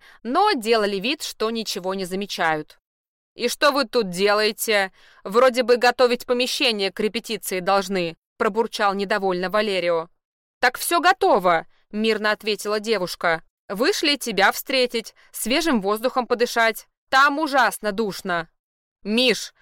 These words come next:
вот ты мне скажи, я похож на пятнадцатилетнего школьника? Почему ты выбрал это?" капризно обратился Валерио к своему продюсеру. "Во-первых, аренда обойдется нам в сущие копейки.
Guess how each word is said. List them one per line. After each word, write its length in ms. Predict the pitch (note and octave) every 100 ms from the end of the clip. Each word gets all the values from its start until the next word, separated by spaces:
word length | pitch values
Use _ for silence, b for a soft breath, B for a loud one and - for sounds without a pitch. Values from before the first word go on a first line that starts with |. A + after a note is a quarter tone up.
| _
вот 280 | F#3+ A3+ B3
ты 120 | - C#4+
мне 200 | C#4 C#4
скажи, 580 | - C#4 B3 G#3+ E3 - _ -
я 340 | G3 B3 F4+
похож 500 | - C4 - E4 G4
на 100 | B3
пятнадцатилетнего 920 | - - A3+ - - B3 G#3+ G3 G3+
школьника? 720 | G3 - A3 F3+ F3 F#3 E3 - _ _ -
Почему 500 | A3 - D#4 D4+ A#3
ты 180 | G3+ F#3+
выбрал 420 | C#4 C4+ B3+ -
это?" 520 | G#3+ F3 - D#3+ D3+ _ _ -
капризно 500 | G#3 G#3 G#3 G3+ G3
обратился 560 | G3 G3 A3+ G3+ G3+
Валерио 460 | G3 G3 G#3 C#4 D#4
к 80 | -
своему 380 | A#3 G#3+ F#3
продюсеру. 760 | F3+ A#3 A3 F3+ - F3+ E3+ E3+ _ _ _ _
"Во-первых, 840 | F3 F3 G3 B3+ E4 D4 F3+ - b b -
аренда 540 | F#3+ G#3 F4+ D4 G3+
обойдется 560 | F3 G3+ G#3 E4 - B3+
нам 200 | B3+ C4+
в 60 |
сущие 500 | - - C#4 - C4+
копейки. 720 | - C#4+ C4+ F#3+ - F3 D#3